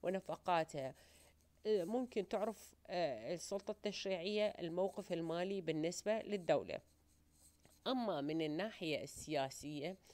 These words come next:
فمهمة اطلاع، آه، مجلس، آه، المجالس النيابية أو السلطة التشريعية على، آه، أعداء، على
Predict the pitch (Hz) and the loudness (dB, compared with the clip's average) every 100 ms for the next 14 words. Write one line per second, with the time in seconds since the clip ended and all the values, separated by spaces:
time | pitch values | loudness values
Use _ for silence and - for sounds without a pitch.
0 | - - - - - - - _ - 254 | -20 -20 -20 -20 -20 -20 -20 _ 6 6
1 | 269 269 - - 214 208 165 220 226 185 | 6 0 -12 0 4 4 2 -2 -2 0
2 | 247 285 254 190 156 - 156 - 190 208 | 2 2 4 4 2 0 -4 -2 -2 2
3 | 214 - - 180 165 147 135 175 202 214 | 0 0 -8 -4 -2 -2 0 0 2 2
4 | 185 - 135 160 151 165 160 202 208 175 | 0 -4 0 0 2 2 4 2 2 0
5 | 165 156 156 - 151 - 165 165 151 104 | 2 2 0 0 0 4 4 4 0 -4
6 | - 196 - 214 - 185 - 170 147 135 | -4 -6 -2 -4 -2 -2 -2 -2 -2 0
7 | 165 143 90 - - - - - 214 240 | -2 -2 -6 -8 -16 -20 -20 -4 0 2
8 | 226 208 - 175 160 131 151 165 175 202 | 2 2 -2 -2 -2 -2 -2 0 2 2
9 | 135 165 151 185 190 180 | 0 -8 -4 0 2 0